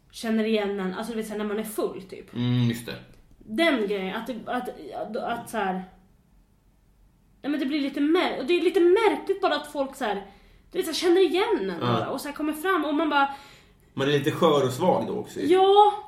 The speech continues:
Speaker 1: eh, men jag har inte varit, jag, humor, alltså, jag ska jobba med humor,
Speaker 2: Ja.
Speaker 1: det, så är det bara,
Speaker 2: Ja, just
Speaker 1: liksom.
Speaker 2: det.
Speaker 1: Ehm, så att det tror jag inte. Jag tror bara att kanske att jag behöver ta nästa steg.
Speaker 2: Mm, just det.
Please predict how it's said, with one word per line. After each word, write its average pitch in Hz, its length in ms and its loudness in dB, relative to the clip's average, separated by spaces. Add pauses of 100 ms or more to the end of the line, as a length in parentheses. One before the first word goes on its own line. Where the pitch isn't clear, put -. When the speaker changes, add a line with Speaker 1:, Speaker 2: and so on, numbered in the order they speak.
(200)
Speaker 1:
eh, 262 440 -2 (180)
men 277 240 0
jag 285 120 0
har 311 140 -4
inte 302 260 -4
varit, 240 240 -4
jag, 240 100 -2 (420)
humor, 302 440 6 (200)
alltså, 226 240 -4
jag 233 80 -6
ska 285 480 -4
jobba 214 220 0
med 220 180 -2
humor, 123 180 -14
Speaker 2:
Ja. - 200 0
Speaker 1:
det, - 60 -6
så 202 120 -8
är 208 180 -2
det - 60 -4
bara, - 200 -8
Speaker 2:
Ja, 110 60 -2
just 98 180 -6
Speaker 1:
liksom. - 100 -10 (680)
Speaker 2:
det. - 140 -8
Speaker 1:
Ehm, 185 640 -2 (680)
så 220 100 -8
att - 120 -8
det 269 160 -2
tror 214 260 -2
jag 180 100 -2
inte. 185 120 -8
Jag 226 100 -6
tror 269 100 -6
bara 254 220 0
att 247 160 -4
kanske 226 440 -4 (100)
att 220 120 -10
jag 240 140 -4
behöver 214 240 -2
ta 214 100 -8
nästa 220 280 -4
steg. - 520 -12
Speaker 2:
Mm, 143 360 -6 (160)
just 123 240 -8
det. - 60 -12